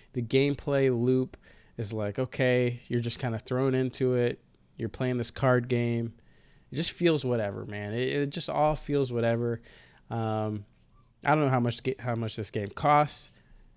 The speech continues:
I say if you're not, if you haven't played a card game, uh, like, uh, one of those deck builder type games, sure, this might be an interesting concept to you, uh,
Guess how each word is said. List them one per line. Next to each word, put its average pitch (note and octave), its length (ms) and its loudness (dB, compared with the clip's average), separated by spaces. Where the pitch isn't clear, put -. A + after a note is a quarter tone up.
I C3 80 -2
say E3 380 2
if - 140 0
you're C#3+ 100 0
not, D3 280 -2
if B2+ 100 -4
you F#3 140 0
haven't D#3 440 -2
played D#3+ 200 2
a C3+ 40 -2
card C#3+ 340 0
game, C#3 420 0
uh, A2 400 -4
like, A2 600 -2
uh, G#2 440 -2
one B2+ 140 0
of A#2+ 60 -2
those A#2 180 0
deck C#3+ 320 0
builder C3 280 4
type C3+ 280 0
games, C3+ 380 -2
sure, - 280 0
this F#3 140 2
might A3 240 0
be D#3+ 400 0
an B2+ 120 2
interesting C3 380 -4
concept A2+ 500 -4
to A#2+ 80 -8
you, A2 280 -4
uh, G2+ 420 -4